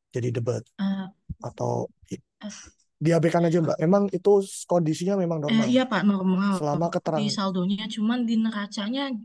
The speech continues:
Speaker 2: negatif, Pak.
Speaker 1: Iya, kan maksudnya kan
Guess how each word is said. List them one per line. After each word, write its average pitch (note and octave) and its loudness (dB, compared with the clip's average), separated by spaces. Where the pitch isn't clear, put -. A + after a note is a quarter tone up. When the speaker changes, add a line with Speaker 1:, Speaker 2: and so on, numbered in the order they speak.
Speaker 2:
negatif, A#3 0
Pak. E3 -4
Speaker 1:
Iya, F3 2
kan D#3 -4
maksudnya E3 -2
kan F3 -2